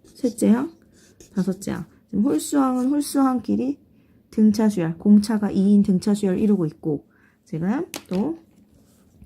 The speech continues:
짝수 번째 항들은 짝수항끼리 어때요? 영, 이, 사. 공차가 이인 등차수열 이루고 있죠. 그래서 n항과 n 플러스 일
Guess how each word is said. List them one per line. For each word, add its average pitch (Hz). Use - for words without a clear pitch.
짝수 262
번째 208
항들은 185
짝수항끼리 220
어때요? 160
영, 175
이, 240
사. 165
공차가 185
이인 214
등차수열 185
이루고 196
있죠. -
그래서 175
n항과 254
n 185
플러스 196
일 208